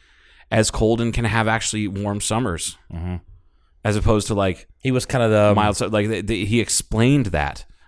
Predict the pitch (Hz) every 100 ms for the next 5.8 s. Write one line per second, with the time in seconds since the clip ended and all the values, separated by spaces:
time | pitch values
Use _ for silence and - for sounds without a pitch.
0 | - 110 - 123 - 143 120 - - 127
1 | 165 87 - - 78 73 80 85 87 87
2 | 156 90 - 104 - 120 113 110 104 -
3 | 202 180 139 127 135 127 117 - 120 113
4 | 104 101 101 98 - 104 101 98 95 95
5 | 90 90 90 87 87 85 82 82